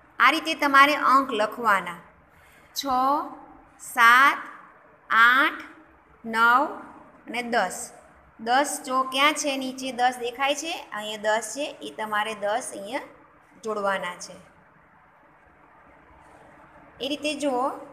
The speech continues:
બીજી આંગળીઓ, એક, બે, ત્રણ, ચાર, પાંચ,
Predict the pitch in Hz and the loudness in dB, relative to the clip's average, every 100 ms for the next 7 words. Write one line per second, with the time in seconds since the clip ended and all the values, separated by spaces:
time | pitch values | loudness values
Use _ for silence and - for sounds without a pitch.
0 | - - _ - 240 254 285 262 240 233 | -20 -20 _ -18 -16 -4 -2 -2 -2 -2
1 | 233 277 427 - - - _ _ _ - | -2 -6 -6 -14 -20 -20 _ _ _ -10
2 | 233 269 415 - - - _ _ _ 226 | -6 -4 -6 -10 -20 -20 _ _ _ -8
3 | 233 240 277 403 - - - _ _ _ | -6 -4 -4 -6 -10 -20 -20 _ _ _
4 | _ - 233 233 262 - - - - _ | _ -8 -4 -2 -2 -2 -10 -20 -20 _
5 | _ _ 240 220 240 269 359 - - - | _ _ -2 2 4 2 0 -8 -20 -20
6 | _ _ - _ - 214 233 285 381 | _ _ -20 _ -2 2 4 2 -2